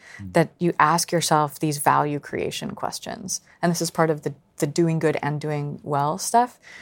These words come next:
Speaker 2: where you ask, "How could it be even better for me? And how could it be even better for them? And who else could benefit?"
Speaker 1: Mm.
Speaker 2: And, you know, I won't go through the full debrief of all of that,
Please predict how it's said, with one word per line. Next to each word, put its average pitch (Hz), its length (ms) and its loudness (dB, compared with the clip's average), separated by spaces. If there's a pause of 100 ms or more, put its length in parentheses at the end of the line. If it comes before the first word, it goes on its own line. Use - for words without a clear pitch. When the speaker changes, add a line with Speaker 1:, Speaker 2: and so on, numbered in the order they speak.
(200)
Speaker 2:
where 175 140 6
you 165 260 2
ask, 160 560 2 (560)
"How 175 160 4
could 190 160 4
it 196 80 2
be 180 200 -4
even 185 300 4
better 160 280 4
for 180 160 -4
me? 160 440 -4 (260)
And 170 140 2
how 175 160 4
could 170 140 -2
it - 100 -2
be 160 240 -4
even 196 300 6
better 160 340 2
for 156 300 -4
them? 160 380 -2 (460)
And 170 140 4
who 202 160 6
else 156 240 4
could 147 220 -8
benefit?" 151 480 -6 (800)
Speaker 1:
Mm. 95 180 -12
Speaker 2:
And, 156 360 2 (480)
you 180 80 0
know, 156 240 -2 (280)
I 165 40 0
won't 156 320 -2
go 151 280 2 (520)
through 156 380 0
the 143 100 2
full 165 340 4
debrief 165 480 0
of 151 120 0
all 180 260 6
of 156 100 -4
that, 147 300 -2